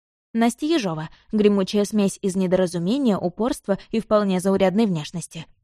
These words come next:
Отличница, гордость курса, или, как говорят за глаза мои одногруппники, очкастая зубрила. Будем знакомы.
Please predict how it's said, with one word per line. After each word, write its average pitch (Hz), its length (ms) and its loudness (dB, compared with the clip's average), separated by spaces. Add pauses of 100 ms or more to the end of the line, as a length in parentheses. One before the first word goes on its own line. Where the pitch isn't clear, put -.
(120)
Отличница, 214 760 -4
гордость 180 420 0
курса, 262 460 -6 (180)
или, 233 200 2
как 196 220 0
говорят 190 400 4
за 185 80 -2
глаза 180 320 0
мои 180 200 -2
одногруппники, 185 800 -2 (120)
очкастая 208 540 0
зубрила. 196 460 -2 (500)
Будем 269 360 -2
знакомы. 254 420 -4